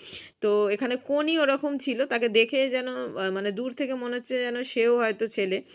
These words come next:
তার আবভাব ওরকমই ছিল, যার জন্য ছেলেদের সাথে একদম মিলেমিশে গিয়েছিল, কোনো সমস্যা হচ্ছিল না। তো যাই হোক, দেখো এখানে তাহলে মেয়ে মদ্দানি, আহ, কনিকে বলা হয়েছে।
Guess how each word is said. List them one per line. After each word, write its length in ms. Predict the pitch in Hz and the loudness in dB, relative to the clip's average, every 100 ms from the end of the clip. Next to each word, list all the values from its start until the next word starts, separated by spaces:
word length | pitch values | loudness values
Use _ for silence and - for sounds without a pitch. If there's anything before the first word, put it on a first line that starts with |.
| - - - | -14 -14 -8
তার 140 | - 226 | 2 6
আবভাব 500 | 208 185 190 233 226 | 6 4 2 4 4
ওরকমই 400 | 208 214 226 226 | 4 2 0 -4
ছিল, 280 | 240 196 190 | -2 0 2
যার 200 | 196 185 | 2 0
জন্য 200 | 220 220 | -4 -2
ছেলেদের 360 | 226 196 208 | -2 0 0
সাথে 240 | 214 208 208 | 0 -2 -2
একদম 240 | 190 208 | -2 -2
মিলেমিশে 520 | 202 196 196 196 208 | -2 0 0 -2 -4
গিয়েছিল, 380 | 180 185 175 185 | -2 -2 -2 -2
কোনো 360 | 185 180 180 185 | -2 -4 -4 -4
সমস্যা 440 | 185 185 185 196 | -6 -6 -4 -2
হচ্ছিল 340 | 180 170 170 | -2 -4 -8
না। 200 | - 175 - - - - - - | -6 -8 -12 -18 -16 -16 -16 2
তো 80 | 240 | 6
যাই 260 | 226 302 311 | 12 12 12
হোক, 220 | 302 - | 12 10
দেখো 440 | 208 214 214 226 - | 8 10 10 6 6
এখানে 500 | - 214 247 262 277 262 | 4 6 6 6 6 8
তাহলে 160 | 226 | 8
মেয়ে 260 | 220 214 233 | 8 8 8
মদ্দানি, 680 | 247 247 214 254 269 277 262 | 6 2 4 6 6 6 6
আহ, 100 | 202 | 4
কনিকে 520 | - 214 226 247 277 | 8 10 10 12 12
বলা 300 | 233 202 196 | 12 12 12
হয়েছে। 380 | 180 170 170 320 | 12 12 10 6